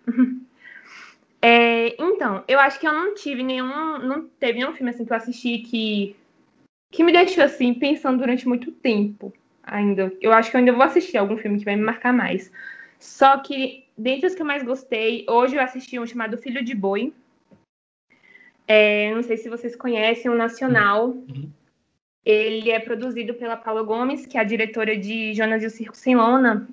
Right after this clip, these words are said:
Speaker 1: E Jonas e o Circo Sem Lona é um dos meus filmes favoritos, assim, da vida. É um documentário sobre Jonas e Jonas querer ir pro circo, enfim.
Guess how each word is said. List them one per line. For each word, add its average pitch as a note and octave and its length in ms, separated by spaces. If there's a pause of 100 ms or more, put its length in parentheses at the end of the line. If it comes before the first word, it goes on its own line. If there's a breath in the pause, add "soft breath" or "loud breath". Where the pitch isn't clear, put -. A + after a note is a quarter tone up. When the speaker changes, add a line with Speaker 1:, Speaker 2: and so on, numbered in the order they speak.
Speaker 1:
E A#3+ 200
Jonas B3 260
e B3 40
o B3 40
Circo B3 200
Sem B3 140
Lona A#3 220
é A#3+ 40
um A#3+ 100
dos A3 80
meus A#3 200
filmes A#3 220
favoritos, A3+ 520
assim, A3 280 (220)
da A3 240
vida. G3 600 (560 loud breath)
É G#3+ 80
um G#3+ 40
documentário A#3 720
sobre G3+ 540 (180)
Jonas A3 640
e G#3 400
Jonas G#3 300
querer G3+ 300
ir G#3 40
pro G#3 140
circo, G3+ 380
enfim. B3 340